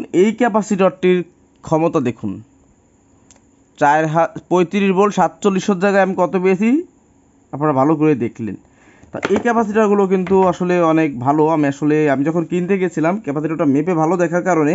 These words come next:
আমি চারটে আনবো, তো তিনটে পেয়েছিলাম ওই দোকানে। পরবর্তীতে একটা শর্ট থাকার কারণে, যেহেতু চারটে দেবে একটা ফিল্টারে, সেহেতু সেখানে আমি এই তে-, পঁয়ত্রিশ ভোল্ট তেত্রিশশো এফটা আনি।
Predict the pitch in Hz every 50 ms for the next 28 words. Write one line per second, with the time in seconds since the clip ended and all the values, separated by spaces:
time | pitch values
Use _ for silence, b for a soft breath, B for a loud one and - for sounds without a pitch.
0 | 247 285 B B B B B B B B 107 131 147 147 156 160 160 - - 220
1 | 214 208 202 202 196 202 190 - 196 208 214 202 226 196 208 202 196 - 190 196
2 | 190 180 175 160 160 143 156 156 170 202 247 - - 165 160 175 170 180 170 175
3 | - 185 180 180 185 180 175 - 127 156 - - 175 165 - 156 151 151 - -
4 | 175 170 170 165 170 165 160 165 165 156 156 160 160 156 147 143 - 156 151 156
5 | 156 151 151 147 - 147 - 143 139 127 143 143 139 170 254 b b b b b
6 | b b b - - 151 147 160 143 147 143 135 147 143 147 147 160 175 202 -
7 | - - 139 139 135 139 131 - _ _ - 135 139 139 143 143 143 139 160 -
8 | - 139 - - - 123 117 - 135 123 - - 131 120 104 107 131